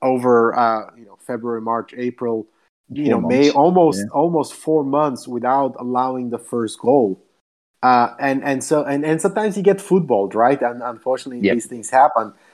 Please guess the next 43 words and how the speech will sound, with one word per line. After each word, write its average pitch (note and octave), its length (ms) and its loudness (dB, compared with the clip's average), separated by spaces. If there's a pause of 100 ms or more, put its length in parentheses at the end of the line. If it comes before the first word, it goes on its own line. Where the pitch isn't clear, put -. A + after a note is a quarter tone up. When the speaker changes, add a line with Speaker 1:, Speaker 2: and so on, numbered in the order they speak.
(180)
Speaker 1:
But, B2+ 420 4
uh, B2+ 320 2
they, C3 260 2
they, C3 300 0
the A#2+ 140 -6
fact D3 380 4
that B2 420 2
three D#3 180 0
games D3 360 2
in B2+ 100 -4
a B2+ 60 -2
row C3+ 260 2
they B2 120 0
allowed A#2 440 2
the, A#2 300 -2
the, A#2 200 -6
the G#2+ 100 -10
first A#2+ 320 -8
goal, A#2+ 260 2
and B2+ 140 -4
in A#2+ 100 -2
two F3 200 4
of F#3 120 4
those C3+ 220 4
games, B2+ 520 0 (320)
including C#3+ 500 4
that A2 220 4
huge, C3+ 500 0
uh, A#2 160 -2
Champions A2 560 -8
League A2 200 -2
game A#2 200 -2
where A2+ 340 0 (240)
going C3+ 220 4
into A#2 160 -2
the A#2 100 0
second A#2+ 280 -2
half A2+ 240 -2
everything B2+ 360 -2
was G#2+ 160 -6
in A2+ 100 -6
the G#2+ 80 -2
balance, A#2+ 640 0